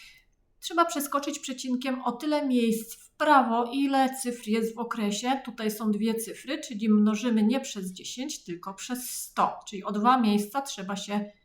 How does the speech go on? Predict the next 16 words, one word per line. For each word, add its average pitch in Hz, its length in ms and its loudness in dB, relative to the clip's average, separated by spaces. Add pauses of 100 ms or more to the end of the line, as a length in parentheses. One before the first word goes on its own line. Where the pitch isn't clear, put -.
(200)
w - 120 -20
prawo 185 320 -4
przesunąć. 180 640 -14 (420)
Otrzymujemy 247 840 2 (220)
sto - 520 0
xów 233 560 -2 (240)
równa 185 480 0
się 247 400 -4 (520)
dziewiętnaście 226 1000 0
przecinek 202 800 -8
i 226 40 -4
oczywiście 220 400 -10
ten 196 160 -8
okres 185 300 -8
trzeba 165 240 -10
przepisać. - 680 -16